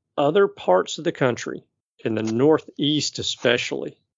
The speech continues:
a hunter will turn another hunter in for a game violation in a heartbeat. Now, I'm not saying that's,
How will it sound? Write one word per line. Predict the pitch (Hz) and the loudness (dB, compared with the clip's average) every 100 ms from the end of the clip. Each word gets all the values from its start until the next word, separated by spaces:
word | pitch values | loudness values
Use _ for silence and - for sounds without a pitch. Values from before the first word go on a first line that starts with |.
| _ - | _ -8
a | |
hunter | - - 185 - 233 | -6 0 0 0 -2
will | 190 127 | -2 -4
turn | - 165 | 2 2
another | 156 156 151 131 | 4 2 0 -2
hunter | - 160 - 156 | -2 -4 -2 -2
in | 165 180 170 _ _ _ | 0 -2 -4 _ _ _
for | - 127 | 0 2
a | 107 | 4
game | 131 151 | 2 2
violation | 151 160 165 175 - 196 175 _ _ _ | 0 0 0 -2 -6 -10 -14 _ _ _
in | - 131 | -2 0
a | |
heartbeat. | 113 127 120 107 104 - _ _ - | 2 0 0 -8 -10 -14 _ _ -6
Now, | 135 160 | 0 0
I'm | |
not | 302 285 | 0 -4
saying | - 135 | 0 0
that's, | 117 127 - | 2 0 -4